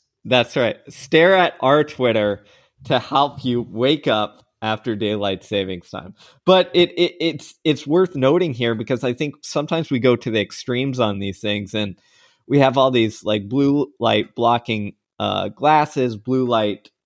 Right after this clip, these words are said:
blocking, you know, apps and stuff for our computers and phones, which are all great.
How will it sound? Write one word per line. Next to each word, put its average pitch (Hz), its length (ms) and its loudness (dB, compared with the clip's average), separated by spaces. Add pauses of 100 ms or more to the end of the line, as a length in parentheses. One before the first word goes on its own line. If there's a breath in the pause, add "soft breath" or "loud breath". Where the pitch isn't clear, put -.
(220)
blocking, 104 680 -2 (180)
you 107 100 -4
know, 101 260 -2
apps 123 420 0
and 107 140 -6
stuff 107 320 -2
for 104 120 -4
our 98 80 -6
computers 117 640 -2
and 95 180 -12
phones, 127 360 -2
which 110 200 -4
are 117 120 2
all 143 180 4
great. 104 680 -2